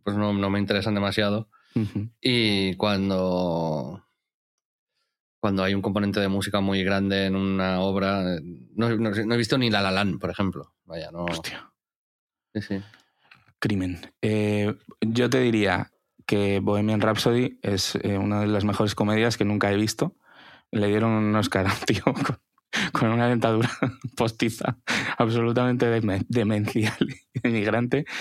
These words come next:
Speaker 2: que parece como, como Joaquín Reyes. O sea, yo no puedo, no puedo ver esa película en serio. O sea, está bien hecha, está <laughs> súper currada,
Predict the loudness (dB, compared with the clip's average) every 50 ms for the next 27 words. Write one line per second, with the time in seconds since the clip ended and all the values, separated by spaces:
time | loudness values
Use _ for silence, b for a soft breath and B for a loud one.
0 | B B B 0 2 4 2 2 2 2 2 2 2 2 2 2 2 2 2 0
1 | 0 -4 -6 B B B B B B B B _ -2 0 0 2 0 0 0 0
2 | -2 -2 0 0 0 0 0 0 2 2 2 2 2 2 0 -2 -4 -8 -12 _
3 | -2 0 2 2 2 2 0 -2 -4 -6 -4 0 0 2 2 2 2 2 2 4
4 | 4 4 4 2 0 0 0 0 0 2 4 4 4 4 4 2 2 2 2 2
5 | 2 2 2 2 2 2 2 0 0 0 0 0 0 -2 -4 -10 _ -4 0 0
6 | 2 2 0 0 -2 B B B B B B B -2 2 2 4 4 4 4 2
7 | 2 0 2 2 2 4 4 4 4 2 0 0 B B B B B 0 0 2
8 | 0 0 0 0 -2 0 0 0 0 0 0 -2 0 2 2 2 2 2 2 2
9 | 0